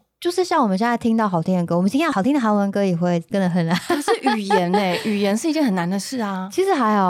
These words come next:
Speaker 1: 阿美族语还好啦。
Speaker 2: 嗯，
Speaker 1: 对，
Speaker 2: 嗯，嗯。
Speaker 1: 然后泰雅族的歌，因为原住民语其实你听久了，我觉得都一样，都，都可以学。
Speaker 2: 就可能字根是类似的。
Speaker 1: 对，他就会可能阿美族语就因为朋友比较多嘛，所以就会学比较多这样子。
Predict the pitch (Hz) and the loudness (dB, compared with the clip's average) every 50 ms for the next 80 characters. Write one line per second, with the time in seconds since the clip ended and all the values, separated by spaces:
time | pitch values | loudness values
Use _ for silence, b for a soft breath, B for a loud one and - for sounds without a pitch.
0 | 180 - 285 320 302 247 220 220 208 196 185 170 170 165 165 160 160 160 175 - | 0 0 0 0 2 2 2 2 2 0 0 0 -2 -2 -2 -4 -6 -6 -8 -6
1 | - 240 247 247 240 220 196 190 190 196 220 247 254 - 262 254 233 202 185 - | -2 0 0 0 0 0 0 2 2 2 2 2 2 2 0 0 0 0 0 0
2 | 185 180 175 175 175 175 - 185 185 180 180 180 190 233 302 330 285 240 220 214 | -2 0 0 0 0 0 0 0 2 2 2 2 2 0 2 2 2 2 2 2
3 | 247 240 226 208 190 185 170 165 - 208 196 185 170 190 190 190 190 - 170 - | 2 2 2 2 0 0 0 0 0 0 0 0 2 2 2 2 0 0 -2 -4
4 | - - - - - 196 - 220 214 214 220 214 196 185 180 170 170 175 196 208 | -4 -6 -4 -2 -2 0 2 0 0 2 0 0 0 0 -2 -2 -2 -2 -2 -2
5 | 202 214 214 208 202 190 175 170 - - - - - - - - 320 349 - 190 | 0 -2 -2 0 0 0 0 -2 -6 -10 -8 -8 -6 -6 -6 -6 -4 -4 -2 -2
6 | 175 170 156 - 262 214 185 - 180 175 180 175 202 175 165 165 160 - - - | -2 -4 -4 -4 -4 -4 -2 0 -2 -2 -2 -4 -4 -4 -4 -6 -8 -8 -12 -16
7 | - - - - - _ _ - 220 202 185 175 180 - 226 254 262 262 247 262 | -14 -14 -16 -18 -18 _ _ -2 0 0 2 0 -2 -2 0 0 0 0 0 0
8 | 254 233 233 247 240 226 220 214 202 - 208 190 185 180 180 175 175 - - 254 | 0 2 2 2 2 2 2 2 0 0 0 0 2 2 2 0 0 -2 0 0
9 | 277 277 240 196 202 196 190 180 175 196 196 196 180 - 233 247 233 196 208 202 | 2 2 2 0 0 0 0 0 0 0 0 0 0 0 0 0 0 0 0 0
10 | 190 180 175 175 175 170 - - 170 165 165 165 165 156 160 170 - - 196 185 | 0 0 0 -2 -2 -2 -4 -4 -4 -4 -4 -4 -4 -4 -6 -6 -2 -2 0 0
11 | 180 185 185 180 165 185 175 165 - 165 160 160 - - - 135 - - - 165 | 2 0 0 0 0 -2 -2 -2 -4 -4 -6 -6 -6 -8 -8 -8 -8 -8 -8 -10
12 | - 180 175 - | -10 -12 -12 -14